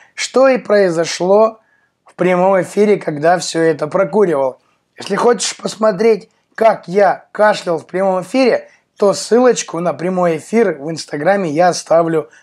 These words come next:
в описании, зайди посмотри. И вот, я начал очень сильно кашлять от этого вкуса, перец возбудил моё горло, как член Джонни Синса. И на фоне сильного напряжённого кашля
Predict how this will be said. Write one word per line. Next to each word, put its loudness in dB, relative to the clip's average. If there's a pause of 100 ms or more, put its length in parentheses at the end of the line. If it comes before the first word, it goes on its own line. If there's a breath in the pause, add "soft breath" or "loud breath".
(100)
в 0
описании, -2
зайди -2
посмотри. -4 (1200 loud breath)
И 0
вот, 4
я 0
начал 0
очень -2
сильно -2
кашлять 0
от -4
этого 2
вкуса, 0
перец 0
возбудил 0
моё 0
горло, 2
как -4 (420)
член 0
Джонни -2
Синса. -2
И -4
на 2
фоне -2
сильного 0
напряжённого -2
кашля -2